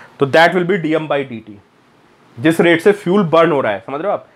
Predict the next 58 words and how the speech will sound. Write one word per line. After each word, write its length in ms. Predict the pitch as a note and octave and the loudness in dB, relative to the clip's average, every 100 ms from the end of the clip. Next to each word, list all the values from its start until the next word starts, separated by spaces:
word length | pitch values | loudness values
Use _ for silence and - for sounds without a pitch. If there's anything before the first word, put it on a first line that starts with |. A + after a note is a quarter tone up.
| _ _ - | _ _ -10
डीएम 280 | A#2+ D#3+ F3+ | 0 0 2
क्या 120 | F#3 | 2
है 80 | E3+ | 4
यहाँ 120 | B2+ | 2
पे, 140 | G#2+ F#2 _ _ _ _ - | -2 -12 _ _ _ _ -12
ये 80 | B2+ | 0
gases 360 | C3+ C3 E3 | 2 2 0
का 100 | F3 | 0
mass 300 | D#3+ D#3 D#3+ | 2 4 2
है 60 | F#3+ | 0
और 100 | F3+ | -2
डीटी 280 | D#3 D3 G3+ | -4 -4 -8
वो 100 | F3+ - | -8 -4
time 220 | C#3+ D3+ | -4 -2
हो 80 | C3 | -4
गया, 140 | B2+ | -6
तो 300 | - _ - | -8 _ -10
this 120 | D3 G3 | -4 -4
is 60 | E3+ | 0
D 60 | E3 | 0
M 80 | |
by 80 | D#3 | 0
D 100 | D#3+ | 0
T। 40 | A3 | 2
और 160 | E3+ E3+ | 2 2
दिया 160 | F#3+ | 2
होगा 220 | F#3 G3+ | 2 0
कि 140 | A#3 A3+ - | -4 -10 -8
इतनी 320 | F3+ F3 A3+ | -8 -6 -4
velocity 360 | A3 G3 F3+ G#3+ | 0 0 0 -6
से 100 | A#3+ | -6
gases 320 | F#3 E3 F#3+ | -4 -4 -4
निकल 260 | F3+ D3+ D3 | -6 -6 -6
रही 180 | A2+ G2+ | -8 -12
हैं 140 | F#2 _ _ _ - | -16 _ _ _ -2
with 220 | D3+ G#3 G#3 | 2 4 2
respect 300 | G#3 F3 D#3 | 0 -6 -2
to 80 | C#3 | -4
rocket, 320 | B2+ G2 - | -4 -12 -8
कोई 120 | D3+ | -4
value 260 | D3+ D3 D#3+ | -2 -2 -2
दी 120 | E3+ | -2
होगी 320 | D#3 C3 B2 - _ - - B2+ | -4 -4 -10 -14 _ -20 -6 0
और 80 | |
आपसे 200 | C3+ C#3 | 2 2
कहेगा 200 | D#3 D3+ | 0 0
बताइए 380 | D#3+ D3 C3 D3 | 0 -2 -6 -6
what 200 | D#3 C3 | -8 -8
is 140 | C#3 - | -10 -12
thrust 280 | A#2 - - | -12 -14 -18
force। 260 | G2 - - | -18 -12 -4
तो 60 | |
ऐसे 200 | A#2 D3 | 0 2
इस 100 | C#3 | 2
पे 100 | - | 2
आपको 240 | - - D3 | 0 0 -6
question 240 | C3 D3+ | -6 -10
मिलेंगे 320 | C3 A#2 C#3 | -8 -8 -10